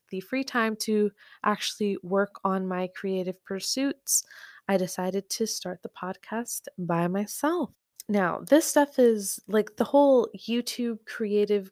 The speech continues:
content creation thing is something I've wanted to do since I was sixteen. And now that I have the means to do it,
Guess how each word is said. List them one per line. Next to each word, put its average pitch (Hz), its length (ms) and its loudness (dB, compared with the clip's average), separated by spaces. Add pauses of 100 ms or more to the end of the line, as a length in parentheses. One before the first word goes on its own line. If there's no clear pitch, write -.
(500)
content 208 460 -2
creation 185 480 -4
thing 175 240 -4
is 180 160 -10
something 208 300 -6
I've 202 140 -2
wanted 180 260 -2
to - 80 -14
do 170 180 -2
since 165 240 -6
I 160 80 0
was 156 180 -2
sixteen. 156 680 -6 (360)
And 220 120 4
now 233 100 8
that 262 100 6
I 262 60 4
have 226 240 0
the 214 100 0
means 190 360 0
to - 140 -6
do 175 260 -2
it, 175 180 2